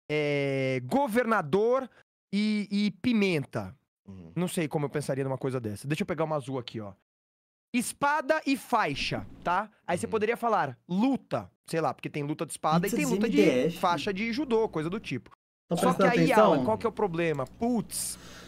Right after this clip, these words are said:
Speaker 1: e se o luta, <clears throat> sem querer, levar o seu companheiro pra uma palavra do outro time?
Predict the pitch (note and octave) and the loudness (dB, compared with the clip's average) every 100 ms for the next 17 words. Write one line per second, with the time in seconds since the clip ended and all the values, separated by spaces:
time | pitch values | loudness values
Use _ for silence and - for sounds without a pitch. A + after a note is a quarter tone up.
0 | - - - - B3 C4+ - C4+ C4 G#3 | -20 -20 -20 -4 0 0 0 0 0 0
1 | A3 - D#3+ E3+ C#3+ - B3 G3 C4 G#3+ | 2 2 0 0 -2 -2 -4 -2 0 0
2 | A#3 A3+ E3+ G#3 A3+ - G#3+ G#3 G3+ F3+ | 0 0 0 0 -2 -2 -4 -4 -2 -2
3 | F3 A3 F#3+ B2 _ _ _ G3 G3+ G#3+ | 0 0 0 -4 _ _ _ -2 -2 -2
4 | G3+ G#3 G#3 F#3+ G3 F#3 A#3 A#3+ A3+ - | 0 0 0 -2 0 0 0 -2 -10 -6
5 | - C#3+ A#2 | -4 -2 -4